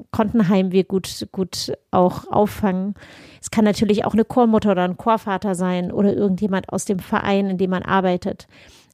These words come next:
Aber das, ähm, empfehle ich dir sehr, dass du da überlegst, ob du irgendjemanden hast, den du einfach mitnehmen kannst, der alles im Hintergrund einem abnehmen kann. Also bei uns war das auch sowas wie, ähm, zwischen Mittagessen und Abendessen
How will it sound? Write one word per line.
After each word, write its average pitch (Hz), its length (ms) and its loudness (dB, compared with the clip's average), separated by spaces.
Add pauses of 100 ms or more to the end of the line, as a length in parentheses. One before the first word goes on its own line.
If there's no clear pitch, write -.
(100)
Aber 196 180 2
das, - 500 -2
ähm, 180 400 0
empfehle 208 360 0
ich - 100 0
dir 196 120 2
sehr, 185 140 2
dass 190 120 -2
du 190 100 -4
da 175 80 0
überlegst, 180 480 -2
ob - 140 -12
du 208 120 -2
irgendjemanden 185 540 2
hast, 190 200 -2
den 190 100 2
du 165 60 0
einfach 208 340 -2
mitnehmen 202 360 0
kannst, 190 420 -2 (460)
der 185 300 4
alles 196 240 2
im 220 120 2
Hintergrund 180 720 2
einem 190 220 -4
abnehmen 180 380 -4
kann. - 320 -8 (1500)
Also 196 220 4
bei 180 100 2
uns 180 220 0
war 190 100 4
das 185 120 -2
auch - 120 -6
sowas 190 400 -2
wie, 185 200 0 (220)
ähm, 180 340 0
zwischen 190 580 -2
Mittagessen 208 540 -2
und 190 200 -2
Abendessen 190 920 0